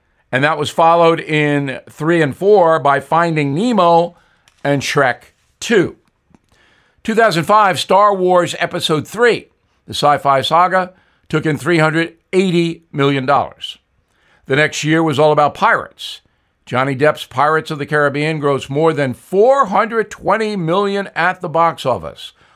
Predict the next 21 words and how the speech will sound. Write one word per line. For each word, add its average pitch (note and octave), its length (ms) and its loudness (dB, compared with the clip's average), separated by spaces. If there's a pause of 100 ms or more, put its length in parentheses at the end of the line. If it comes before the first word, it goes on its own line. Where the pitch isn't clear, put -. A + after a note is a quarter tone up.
(120)
The D#3 240 2
superheroes F#3+ 800 2
took E3 140 -4
over D#3 160 0
the D3+ 120 -2
theaters D3+ 440 -4
in C#3+ 80 -10
two D3+ 160 -8
thousand B2+ 320 -4
seven. E2+ 320 -12 (480)
Biggest C#3+ 320 -2
hit, F#3 200 0
Spider-Man D3 600 0
three, F#3 340 0
then C3+ 340 -2
Batman D#3 600 -2
Dark B2+ 360 0
Knight. F#2+ 260 -10 (480)
James D3+ 640 -2
Cameron's F3+ 800 -2 (100)
Avatar F3+ 800 -6